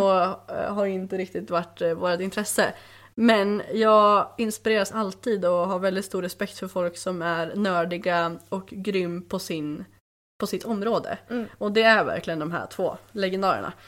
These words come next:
Speaker 1: Eh, Hasse då, som har varit landslagstränare för så många lag, eh, i så många länder under så många år och, ehm,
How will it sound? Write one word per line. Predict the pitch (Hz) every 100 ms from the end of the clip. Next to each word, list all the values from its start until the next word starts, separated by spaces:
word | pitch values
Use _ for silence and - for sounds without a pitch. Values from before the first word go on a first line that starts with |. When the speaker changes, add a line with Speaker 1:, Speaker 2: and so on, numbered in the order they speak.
| - - - - _ _ _ -
Speaker 1:
Eh, | 220 202
Hasse | 190 240 -
då, | 208
som | 196 208 202
har | 185 220
varit | 190 185
landslagstränare | 185 185 185 190 175 175 175 175
för | 175 185
så | 190
många | 185 170
lag, | 175 202 196 -
eh, | 190 185 175
i |
så | 185 185
många | 165
länder | 180 254 254 247 233
under | 190 175
så | - 190 175
många | 170 165 151
år | 240 262 311 330 202 202
och, | 196 190 - -
ehm, | 185 175 175 170